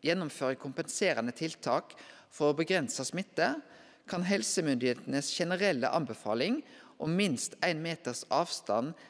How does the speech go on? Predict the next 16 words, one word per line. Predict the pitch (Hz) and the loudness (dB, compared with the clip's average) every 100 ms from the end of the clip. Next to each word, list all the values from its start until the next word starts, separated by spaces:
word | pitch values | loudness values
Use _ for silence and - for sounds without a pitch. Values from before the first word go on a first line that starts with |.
| - | -6
mellom | 180 170 123 | 0 0 0
personer | 117 131 190 147 117 175 226 - - - | -4 -6 -4 -2 0 -2 -4 -14 -20 -12
fravikes. | - 151 104 101 - 101 - - - - _ - - - - _ | 0 2 2 -4 -2 -4 -4 -10 -12 -12 _ -20 -20 -20 -20 _
Et | 214 240 - - - | 0 0 -4 -12 -2
tomt | 220 156 - | 0 0 -2
sete | - 190 - 147 | 0 0 -2 0
mellom | 170 139 131 | 2 2 2
hver | 190 143 - | 2 2 0
passasjer | 135 135 - 170 208 - - - - - - | -8 -4 0 4 4 2 -12 -20 -20 -20 -4
gir | 196 147 - | 2 2 0
tilstrekkelig | - 151 - - 175 - - 117 117 127 | -8 -8 -8 -8 -8 -6 -4 -2 0 2
avstand, | 160 - - 160 269 - - - - - | 2 0 2 2 2 -10 -20 -20 -20 -8
og | 160 | -4
det | 160 | -2
samme | - 185 180 151 | 0 2 2 4
gjør | 131 135 117 | 4 6 4